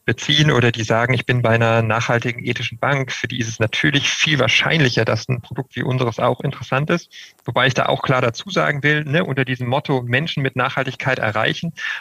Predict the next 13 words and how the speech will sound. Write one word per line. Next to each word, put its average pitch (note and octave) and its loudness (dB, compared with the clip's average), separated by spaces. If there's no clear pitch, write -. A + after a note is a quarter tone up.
Mobilfunk D#3+ -2
ist C3+ 0
ein C3+ 0
Thema, D3 4
mit C3 4
dem D3 4
wir C3+ 2
auch B2+ -2
weit C3+ 0
über C3+ -2
diese B2+ -6
Nachhaltigkeitsgrenzen B2 -2
hinausgehen B2 0